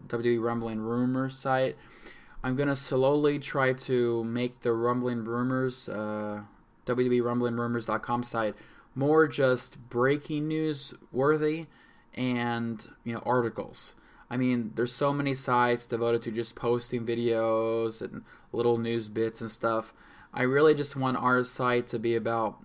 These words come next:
major news, major maybe rumors, not spoilers, I don't do spoilers, major rumors, things like that.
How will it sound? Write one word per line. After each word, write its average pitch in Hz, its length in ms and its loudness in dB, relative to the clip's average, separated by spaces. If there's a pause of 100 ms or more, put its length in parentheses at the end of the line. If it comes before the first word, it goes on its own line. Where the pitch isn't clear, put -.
(100)
major 135 480 -2
news, 135 680 0
major 123 880 2 (160)
maybe 123 420 0
rumors, 123 640 2
not 127 200 -2
spoilers, 120 680 0
I 110 60 -10
don't 110 160 -6
do 135 120 -2
spoilers, 127 600 -2 (360)
major 143 360 0
rumors, 123 760 0 (160)
things 147 220 2
like 113 140 0
that. 107 280 0